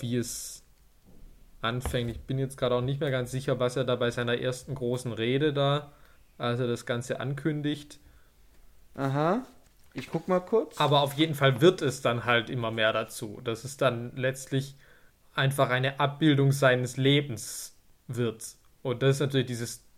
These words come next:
Speaker 1: Ding dann auch, dass irgendwie diese Wahrheit, die er sagt, natürlich irgendwie ein, immer mehr ein völlig naturalistisches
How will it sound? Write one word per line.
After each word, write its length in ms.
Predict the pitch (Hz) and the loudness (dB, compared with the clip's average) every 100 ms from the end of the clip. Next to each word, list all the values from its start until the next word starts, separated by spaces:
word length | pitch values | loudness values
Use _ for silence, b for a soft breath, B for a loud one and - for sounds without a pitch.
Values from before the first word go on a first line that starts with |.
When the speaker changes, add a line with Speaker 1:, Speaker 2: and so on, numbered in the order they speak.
| - | -2
Speaker 1:
Ding 180 | 139 156 | 2 4
dann 140 | 156 | 4
auch, 140 | 139 131 | 2 2
dass 220 | 135 139 | 0 -2
irgendwie 260 | 143 120 113 | -4 -4 -6
diese 400 | 117 107 120 110 B B B | -8 -2 -2 -2 B B B
Wahrheit, 580 | 110 104 117 135 156 139 | -8 0 2 6 4 6
die 60 | 139 | 4
er 100 | 135 | 4
sagt, 340 | 135 131 139 | 6 4 2
natürlich 360 | 151 - 135 127 | -6 -2 -2 0
irgendwie 540 | 139 120 120 120 120 b b b _ - | -6 -6 -2 -2 -2 b b b _ -4
ein, 400 | 139 123 113 127 - - | 0 0 -2 -10 -12 -2
immer 240 | 147 143 | 2 2
mehr 420 | 120 123 131 131 | 4 4 6 6
ein 400 | 127 120 120 120 | 2 -2 -4 -8
völlig 640 | 139 - - 135 131 127 - | -12 -18 -2 2 2 0 2
naturalistisches 1200 | 131 127 131 131 131 135 131 - 127 - - | 2 2 2 2 2 -2 -6 -6 -8 -8 -10